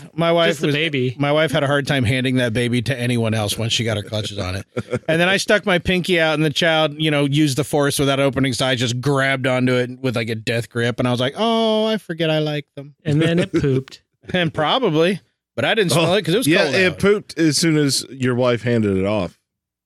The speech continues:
Speaker 2: Oh, really?
Speaker 1: There you go.
Speaker 2: I didn't
Speaker 3: Yeah,
Speaker 2: realize that.
Speaker 3: to Emily, <laughs> it started just not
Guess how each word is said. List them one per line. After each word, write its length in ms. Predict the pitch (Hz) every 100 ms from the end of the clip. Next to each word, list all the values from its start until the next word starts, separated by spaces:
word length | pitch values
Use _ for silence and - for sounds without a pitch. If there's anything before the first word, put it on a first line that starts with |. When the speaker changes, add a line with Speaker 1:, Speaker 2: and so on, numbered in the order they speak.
| _
Speaker 2:
Oh, 140 | 170
really? 360 | 190 170 165 180
Speaker 1:
There 80 | 160
you 40 |
go. 280 | 180 208 170 -
Speaker 2:
I 80 | 135
didn't 180 | 151 143
Speaker 3:
Yeah, 60 |
Speaker 2:
realize 320 | 135 127 123
that. 180 | 113 113
Speaker 3:
to 380 | 113 104 101 95
Emily, 420 | 143 139 101 104 117 110
<laughs> 180 | 60 110
it 720 | 117 117 139 135 143 143 117
started 400 | - 120 107 98
just 280 | 98 95 -
not 220 | 98 85